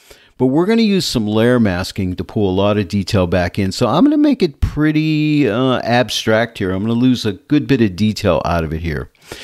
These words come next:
There's some things I don't like, like this light area back here, but I'm gonna take care of that in Photoshop.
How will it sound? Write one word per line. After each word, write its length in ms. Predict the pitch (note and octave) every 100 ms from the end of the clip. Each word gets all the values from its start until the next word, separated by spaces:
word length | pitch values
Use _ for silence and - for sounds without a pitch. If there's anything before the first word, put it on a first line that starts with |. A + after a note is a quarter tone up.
| - -
There's 180 | F3 F3+
some 160 | E3 D3
things 200 | D3+ C3
I 120 | A#2
don't 200 | A2+ D#2
like, 440 | G2+ A2 G#2+ -
like 200 | G2 G2
this 240 | G2+ G2 E2+
light 280 | F#2+ G#2
area 280 | G#2 G#2+ G#2
back 300 | F#2+ G2+ G2+
here, 260 | - G#2+ G#2+
but 200 | G#2 A2
I'm 100 | C#3+
gonna 160 | E3+
take 300 | D#3+ - D3+
care 220 | - C#3+ C3+
of 80 |
that 200 | A#2 A#2
in 100 | G#2+
Photoshop. 720 | F#2+ - C3+ A2+ - F#2+ D#2